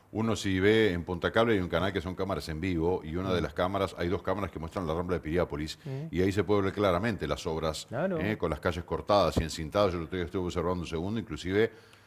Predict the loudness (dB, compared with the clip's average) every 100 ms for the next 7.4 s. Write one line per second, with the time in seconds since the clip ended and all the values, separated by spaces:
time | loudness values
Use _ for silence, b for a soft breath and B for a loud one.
0 | b -4 4 4 6 6 6 4 2 2
1 | 2 -2 0 4 4 4 2 2 2 4
2 | 6 4 2 -4 -14 -16 -18 -10 -4 -2
3 | -2 -2 0 0 -2 -4 -6 -6 0 2
4 | 2 4 6 6 4 2 -2 0 0 0
5 | -2 -4 0 4 6 4 2 -2 -2 -4
6 | -4 -2 -2 -2 0 0 2 2 2 2
7 | 2 2 0